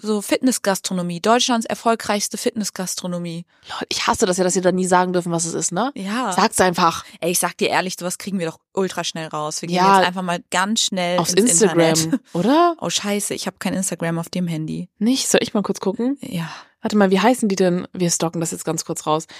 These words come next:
Speaker 2: Der hat das doch safe, das ist bestimmt so einer, der es in seiner Bio stehen hat.
Speaker 1: Hundert
Speaker 2: So, ich
Speaker 1: Prozent.
Speaker 2: bin C E O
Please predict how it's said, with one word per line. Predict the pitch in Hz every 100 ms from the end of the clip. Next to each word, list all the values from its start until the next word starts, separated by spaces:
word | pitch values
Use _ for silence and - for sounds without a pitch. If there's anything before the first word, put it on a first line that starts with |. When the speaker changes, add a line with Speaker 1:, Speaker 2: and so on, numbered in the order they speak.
| -
Speaker 2:
Der | 170 180
hat | 190
das | 190
doch | 175
safe, | 190 190 196
das | 190
ist | 233 -
bestimmt | 202 269 262
so |
einer, | - 202
der | 196
es | 190
in |
seiner | 190 175
Bio | 175 196 165
stehen | - 160
hat. | 165 160
Speaker 1:
Hundert | 180 233 254 151 -
Speaker 2:
So, | - 185
ich | -
Speaker 1:
Prozent. | 143 143
Speaker 2:
bin | 175
C | - - 202
E | - -
O | 131